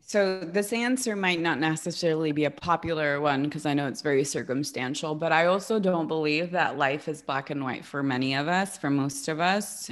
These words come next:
I think the majority of us, things are actually really complicated.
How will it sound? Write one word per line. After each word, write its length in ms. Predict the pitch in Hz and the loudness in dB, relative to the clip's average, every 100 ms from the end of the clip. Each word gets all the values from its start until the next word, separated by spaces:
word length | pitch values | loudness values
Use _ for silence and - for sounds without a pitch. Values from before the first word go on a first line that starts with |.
| - | -6
I 120 | 143 | -4
think 160 | 143 135 | -2 0
the 80 | |
majority 640 | 127 127 135 131 131 131 143 | 0 0 2 2 2 0 -2
of 180 | 139 | 0
us, 260 | 135 160 180 | 0 0 -2
things 300 | 143 147 151 | -4 -4 -4
are 120 | 143 | -2
actually 300 | 127 - 151 | -2 -2 -2
really 240 | 143 147 143 | -2 -2 -4
complicated. 880 | 139 135 143 156 175 185 196 220 | -4 -6 -6 -4 -2 0 0 -2